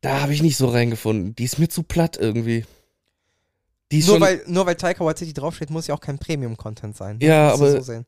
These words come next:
Speaker 1: aber die war irgendwie richtig platt. Also
Speaker 2: Okay.
Speaker 1: da, wo, wo What We Do in the Shadows auch sehr platt ist, haben die aber wenigstens in Abwechslung feine Spitzen,
Speaker 2: Mhm.
Speaker 1: platte Spitzen, feine Spitzen und dann einfach nur Wohlfühlhumor
Speaker 2: Ja.
Speaker 1: oder creepy Shit.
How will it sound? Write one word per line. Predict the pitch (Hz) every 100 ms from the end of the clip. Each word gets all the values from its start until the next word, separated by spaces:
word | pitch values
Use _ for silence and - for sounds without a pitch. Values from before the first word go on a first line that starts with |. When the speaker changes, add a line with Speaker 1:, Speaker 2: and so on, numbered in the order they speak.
| -
Speaker 1:
aber | 147
die | 143 151
war | 156
irgendwie | 147 160 156
richtig | 143 143 - -
platt. | 123 107 -
Also | 131 135
Speaker 2:
Okay. |
Speaker 1:
da, | 139 156
wo, | 151 151 143
wo | 131 135 135 131 110
What | 151
We | 160 143
Do | 165
in | 160
the | 135
Shadows | - 156 143 131
auch | - 151
sehr | 156 151
platt | 139 147 156
ist, | 175 196 - -
haben | - 156 160
die | 151
aber | 143 127 - -
wenigstens | 120 151 - 151 -
in | 131 120
Abwechslung | 156 - - - 123
feine | 117 139 151 160
Spitzen, | - 175 - 170
Speaker 2:
Mhm. | 170 160
Speaker 1:
platte | 147 160
Spitzen, | - 165 - 165
feine | 143 151
Spitzen | 170 - 165 - 165
und | 135 135
dann | 131
einfach | 113 143 139
nur | 147 139 131 _ _
Wohlfühlhumor | - 151 - 190 185 180 160 175 226 147
Speaker 2:
Ja. | 143 143 _ _ _ _
Speaker 1:
oder | - 135 123
creepy | 151 165 185
Shit. | - 208 240